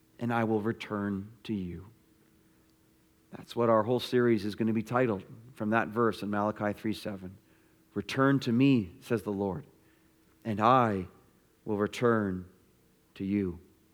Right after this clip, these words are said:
So this is the all-important context of the book of Malachi that we start right now. Let me ask you, as we start this series, where do you find yourself? How's your heart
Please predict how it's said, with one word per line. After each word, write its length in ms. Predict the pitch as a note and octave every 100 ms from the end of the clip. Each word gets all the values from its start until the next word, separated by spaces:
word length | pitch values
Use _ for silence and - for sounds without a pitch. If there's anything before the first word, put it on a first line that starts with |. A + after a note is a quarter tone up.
| _ _ _ _ _ _ _ _ _ _
So 120 | -
this 200 | D3+ F#3
is 180 | E3+ C#3
the 320 | C#3 C#3+ B2+ -
all-important 600 | D3+ D#3+ C#3+ D3 C#3+ B2
context 540 | C3+ D3 D#3 C3 A#2
of 60 | B2+
the 60 | A#2+
book 160 | C3
of 60 | B2+
Malachi 480 | B2 C#3 C#3 C3 A2+
that 140 | A#2
we 100 | B2+
start 320 | A2+ C3 A#2+
right 200 | A2 C3
now. 200 | C3+ C3
Let 140 | B2+ C#3
me 80 |
ask 280 | C3 C#3+ C#3
you, 60 | B2+
as 120 | A#2
we 80 | C#3+
start 320 | C#3+ C#3 C3
this 160 | B2+ A#2
series, 460 | - B2+ G#2+ G#2+ - - - _ _ _ _ _ -
where 200 | B2 C#3
do 80 | B2
you 160 | C3
find 440 | C#3 A#2 A2+ A2+ G#2+ - _ _ _ _
yourself? 720 | - A2 G#2 - F#2 E2+ - - _ _ _ _ _ _ _ _ _ _ _ _ _ _ _ _ _ -
How's 320 | C3 D3 A#2+
your 140 | C#3+
heart 500 | B2 D3 C#3 F#2+ -